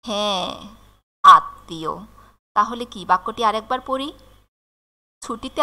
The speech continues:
আমরা আত্মীয় স্বজনের বাড়িতে বেড়াতে যাই। খ, সেকালে শিশুদের পড়ার ড্যাশ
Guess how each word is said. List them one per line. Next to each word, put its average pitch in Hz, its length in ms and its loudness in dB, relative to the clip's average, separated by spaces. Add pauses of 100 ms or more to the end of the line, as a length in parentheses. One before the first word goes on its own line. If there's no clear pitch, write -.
আমরা 240 220 6 (500)
আত্মীয় 311 400 -2
স্বজনের 320 440 -4
বাড়িতে 294 340 6 (300)
বেড়াতে 202 440 2
যাই। 165 200 -2 (680)
খ, - 40 -8 (1200)
সেকালে 196 500 -4
শিশুদের 233 400 -6 (120)
পড়ার 226 320 6 (460)
ড্যাশ 202 280 0